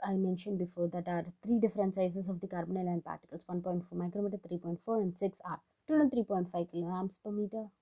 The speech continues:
hundred point four kiloamps per meter, and forty-six point five kiloamps per meter.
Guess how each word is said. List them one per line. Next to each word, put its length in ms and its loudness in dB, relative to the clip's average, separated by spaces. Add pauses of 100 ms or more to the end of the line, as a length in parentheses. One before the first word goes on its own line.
(120)
hundred 280 -4
point 240 0
four 140 -8
kiloamps 420 -4
per 120 -6
meter, 340 0 (100)
and 100 -10 (100)
forty-six 400 -2
point 320 -2
five 180 -10
kiloamps 380 -4
per 80 -10
meter. 280 -8